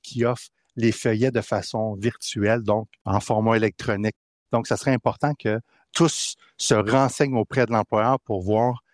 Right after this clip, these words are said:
de quelle façon ils vont pouvoir obtenir leur feuillet, parce que la première étape pour pouvoir faire une déclaration d'impôt, c'est d'obtenir ces feuillets.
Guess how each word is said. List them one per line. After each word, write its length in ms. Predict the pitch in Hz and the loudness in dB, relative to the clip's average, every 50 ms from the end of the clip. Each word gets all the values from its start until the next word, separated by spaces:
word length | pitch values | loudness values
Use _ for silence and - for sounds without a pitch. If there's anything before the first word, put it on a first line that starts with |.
| _ _ _ _ | _ _ _ _
de 100 | - 117 | -4 -4
quelle 220 | 110 - 156 135 120 | 0 2 0 0 2
façon 440 | - 143 110 - - 139 120 120 - _ _ _ - | 2 0 0 0 -2 -2 -2 -4 -4 _ _ _ -10
ils 100 | 131 104 | -8 -4
vont 140 | 92 110 98 | -4 -4 -6
pouvoir 260 | - - - 117 107 | -6 -6 -4 -4 -4
obtenir 340 | - - - 104 110 113 110 | -4 -2 -4 -2 -2 0 0
leur 160 | 107 104 95 | 0 -2 -2
feuillet, 280 | - - 107 104 127 131 | -2 -4 0 0 0 0
parce 200 | - - 113 - | 0 -4 -6 -4
que 200 | - - 127 127 120 _ - - - - _ _ _ - | -2 0 0 0 0 _ -12 -20 -20 -20 _ _ _ -6
la 360 | 117 113 113 113 113 113 - | -4 -2 2 2 2 2 2
première 460 | - - - 120 120 131 135 135 127 | 0 -2 0 2 2 4 2 4 2
étape 300 | 117 101 - - 131 139 _ | 2 0 0 -2 -4 -4 _
pour 100 | - - | -12 -20
pouvoir 300 | _ - 104 107 104 98 | _ -8 -4 -2 -2 0
faire 140 | - 117 107 | 0 -2 -2
une 80 | 113 110 | -2 -4
déclaration 440 | 107 - - 113 101 - - 110 | -6 -2 -2 -4 -2 -2 -2 -2
d'impôt, 300 | 101 101 98 - - 139 | -2 -2 -4 -4 -6 -8
c'est 160 | 143 - - 110 | -6 -4 -4 -2
d'obtenir 480 | 110 101 - - 110 101 113 117 - | -2 -4 -2 -2 0 0 0 -2 -2
ces 160 | - - 113 | 0 -2 -2
feuillets. 400 | 98 - - 107 98 95 104 104 | -2 0 -2 -2 0 2 2 0